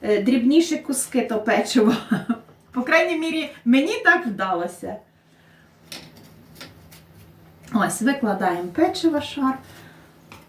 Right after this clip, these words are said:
У мене тут скільки? Десять, е, десять штук печива виходить на один,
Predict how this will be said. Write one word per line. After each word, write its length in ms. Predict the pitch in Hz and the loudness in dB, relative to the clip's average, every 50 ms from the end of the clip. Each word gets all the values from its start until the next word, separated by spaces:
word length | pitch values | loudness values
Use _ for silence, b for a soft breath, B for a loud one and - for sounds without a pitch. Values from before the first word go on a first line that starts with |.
| - - - - - - 226 | -18 -18 -18 -20 -8 -2 0
У 40 | |
мене 280 | 208 208 202 202 196 190 - | 2 2 2 2 0 -2 -4
тут 220 | - 190 190 - - - - - - - - - _ - - - _ _ - - - - - - - - B B B B B B B B B B B B B B B B - - - - - - - - | -6 -8 -10 -10 -16 -18 -20 -20 -20 -20 -20 -20 _ -20 -20 -20 _ _ -20 -20 -20 -20 -20 -20 -20 -18 B B B B B B B B B B B B B B B B -20 -20 -20 -20 -20 -20 -18 -14
скільки? 420 | - - - 262 208 180 - 240 220 | -12 -2 2 2 2 2 2 0 2
Десять, 460 | 220 349 359 403 - 330 - - - 240 | 4 4 4 2 0 -4 -4 -6 -4 -4
е, 180 | 240 233 - | -2 -2 -2
десять 520 | 208 208 285 302 330 - 294 269 269 - - | -2 0 0 0 0 0 -2 -6 -6 -8 -12
штук 340 | - - 269 247 - - | -8 -6 -6 -6 -6 -4
печива 440 | - 269 247 247 - - 226 208 202 | -2 0 0 0 0 0 -2 -2 -2
виходить 540 | 202 208 208 - - 214 196 214 214 214 214 | -4 -4 -4 -4 -4 -4 -2 -2 -2 0 0
на 220 | 208 233 247 233 - | 2 2 2 0 -2
один, 380 | 196 185 180 196 196 202 214 | -8 -8 -6 -4 -4 -4 -4